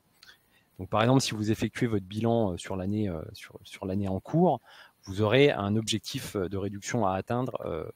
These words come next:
à l'horizon deux mille trente. Deux mille trente, c'est demain. Et il y a un objectif à, à, à plus long terme qui est deux mille cinquante. Et il faut savoir que l'objectif national, c'est de réduire les émissions par six,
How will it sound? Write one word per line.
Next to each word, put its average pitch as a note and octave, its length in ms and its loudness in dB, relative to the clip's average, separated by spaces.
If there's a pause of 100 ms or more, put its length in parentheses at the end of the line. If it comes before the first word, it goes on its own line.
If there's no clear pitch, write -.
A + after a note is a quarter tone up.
à G2 120 -8
l'horizon G#2 360 0
deux A2 120 0
mille G#2 120 -2
trente. - 260 -12 (580)
Deux F#2+ 80 -6
mille G2 120 -6
trente, D3+ 220 6
c'est A2+ 180 0
demain. A2 300 0 (840)
Et - 40 -10
il G2+ 40 -6
y G#2+ 80 2
a A2+ 60 4
un B2 100 8
objectif C#3 520 4
à, G#2+ 120 8
à, E2 300 0
à A#2 60 0
plus D3+ 200 0
long D3+ 180 8
terme E3+ 340 6
qui - 100 -2
est G#2+ 40 2
deux A2+ 120 2
mille B2 180 2
cinquante. D3+ 460 2
Et B2 40 2
il G#2 60 -4
faut A2+ 100 -4
savoir A#2+ 340 4
que - 120 -2
l'objectif G#2+ 520 -4
national, B2 420 2
c'est - 140 -4
de A2 80 0
réduire A#2 300 0
les G#2 160 0
émissions A2+ 320 0
par G2 220 -2
six, - 400 -2